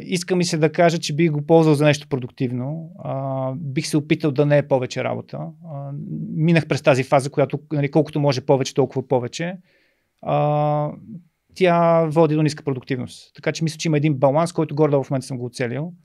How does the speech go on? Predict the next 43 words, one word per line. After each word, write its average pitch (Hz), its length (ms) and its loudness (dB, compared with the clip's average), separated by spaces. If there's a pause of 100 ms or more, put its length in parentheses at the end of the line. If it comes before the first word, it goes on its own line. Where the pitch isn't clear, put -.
(480)
А, 139 240 -4
и, 160 380 -6
и 160 80 -2
не 156 80 0
бих 165 140 2
се - 100 -4
опитал 147 300 -4
да 123 160 -6
е 123 120 -6
за 135 220 -10
повече 127 360 -2
работа, 135 340 -4
бих 160 160 -4
се - 100 -8
опитал 143 360 -4
да 131 120 -4
е 135 60 -2
за 127 180 -8
повече, 127 800 -4
а, 127 440 -8 (140)
четене 127 320 -4
и 120 40 -8
слушане 131 360 -10
на 127 200 -10
книги 123 240 -8
и - 80 -12
подкасти, 151 720 -4 (500)
а, 131 260 -4
бих 131 200 -4
се - 100 -6
опитал 131 360 -6
със - 160 -10
сигурност 135 420 -2
да 135 60 -6
е 131 40 -4
за 120 100 -10
повече 123 360 -4
време 120 220 -8
с 120 160 -12
семейството 123 600 -10
и - 20 -10
децата 117 340 -10
особено. 143 580 -4